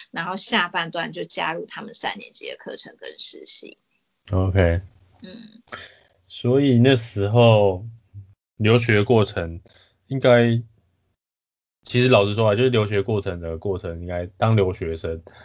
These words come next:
Speaker 2: 他其实整个经-，经验都是应该会差不多吧？就是每个人其实都差不多啦。
Speaker 1: 嗯。每个人都差不多。那时候我来是蛮刺激，因为那时候等于是我来是参加，直接进入他二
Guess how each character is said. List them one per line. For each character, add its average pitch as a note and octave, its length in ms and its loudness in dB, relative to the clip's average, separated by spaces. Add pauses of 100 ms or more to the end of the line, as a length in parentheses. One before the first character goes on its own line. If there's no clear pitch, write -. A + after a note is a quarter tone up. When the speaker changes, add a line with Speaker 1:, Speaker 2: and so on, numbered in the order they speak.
(240)
Speaker 2:
他 G2 180 0
其 F#2+ 160 -6
实 E2 140 -10
整 D#2+ 120 -12
个 D#2+ 120 -8
经-， F#2 360 -6
经 F#2+ 280 -2
验 F2+ 180 0
都 E2+ 140 -6
是 D#2+ 400 -8 (920)
应 G#2+ 100 -2
该 A2+ 140 6
会 A2 140 8
差 F2 180 0
不 F2 100 -6
多 E2 220 -6
吧？ - 240 -14 (560)
就 A2 120 4
是 G#2+ 80 10
每 F2+ 160 8
个 E2 80 6
人 D#2 160 4
其 E2 140 -2
实 E2 100 6
都 F2+ 120 6
差 E2+ 200 4
不 D#2+ 120 2
多 E2 260 -4
啦。 A2+ 180 -4 (180)
Speaker 1:
嗯。 G3+ 80 -8
每 G3+ 100 -2
个 G3 60 -2
人 B3+ 80 -2
都 G#4 60 -6
差 G#3+ 160 -4
不 G3 60 -10
多。 G#3 160 -2
那 A#4+ 100 -4
时 A4 80 -6
候 D4 60 -2
我 F3 100 -4
来 D3 180 -2
是 B3+ 140 -4
蛮 F#3+ 220 -6
刺 G#3+ 220 -4
激， F#3+ 140 -8
因 B3+ 120 -6
为 D4 100 -4
那 C#4+ 80 -8
时 C#4 120 -6
候 A#3 60 -4
等 F#3 120 -10
于 E3+ 40 -10
是 G3+ 140 -6
我 B2 160 -8
来 - 220 -6
是 A3 140 -2
参 F3+ 320 -10
加， E3+ 240 -4
直 G3+ 180 -6
接 B3+ 120 0
进 B3 140 -4
入 G#3 120 -4
他 F3 100 -6
二 E3+ 160 -6